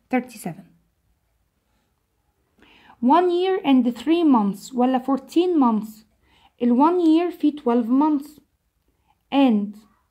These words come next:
three months زي ما هي، مش هغير فيها حاجة، تبقى equal fifteen months greater than fourteen.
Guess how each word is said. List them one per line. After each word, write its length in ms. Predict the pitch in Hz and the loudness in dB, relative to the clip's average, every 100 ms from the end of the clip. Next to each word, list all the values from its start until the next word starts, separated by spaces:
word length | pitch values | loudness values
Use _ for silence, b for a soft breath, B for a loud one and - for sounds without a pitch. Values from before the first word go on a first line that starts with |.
| _ _ _ - | _ _ _ -12
three 500 | - 311 269 190 - _ _ _ _ - | 0 2 2 0 -10 _ _ _ _ -2
months 380 | 240 247 220 220 | 2 2 0 -4
زي 200 | 208 240 | -2 2
ما 160 | 254 | 2
هي، 160 | 269 269 | 2 2
مش 200 | 254 240 | 0 -2
هغير 300 | 240 262 269 | -4 -2 -2
فيها 180 | 262 277 | -6 -8
حاجة، 280 | 269 294 339 | -6 -6 -6
تبقى 340 | 254 285 277 | -8 -8 -8
equal 240 | 277 285 | -6 -8
fifteen 680 | 254 247 - - 294 320 254 | -6 -12 -14 -4 -2 2 0
months 400 | 190 190 - _ _ _ _ 202 | 0 -8 -16 _ _ _ _ -4
greater 420 | 233 277 262 208 | -2 -2 -2 -4
than 220 | 202 226 | -2 -4
fourteen. 460 | 220 220 - - | -4 -8 -12 -20